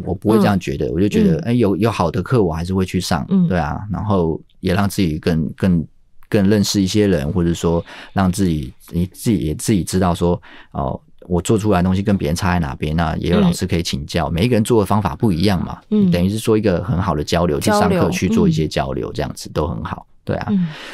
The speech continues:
Speaker 1: 所以我，我，我倒觉得说，<clears throat> 精进是一定要的，但是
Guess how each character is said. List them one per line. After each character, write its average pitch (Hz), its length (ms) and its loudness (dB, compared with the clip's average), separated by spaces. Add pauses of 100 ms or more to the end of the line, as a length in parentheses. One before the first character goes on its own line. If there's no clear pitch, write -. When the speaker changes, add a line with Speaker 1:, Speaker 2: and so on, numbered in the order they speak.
Speaker 1:
所 - 140 0
以 95 40 4
我， 87 100 2
我， 78 460 0
我 78 100 -2
倒 113 180 0
觉 90 160 0
得 82 160 2
说， 87 520 0
<clears throat> - 1080 -4
精 120 140 4
进 117 180 4
是 101 140 2
一 87 80 2
定 87 160 2
要 73 180 0
的， 76 140 -6
但 107 120 0
是 214 200 2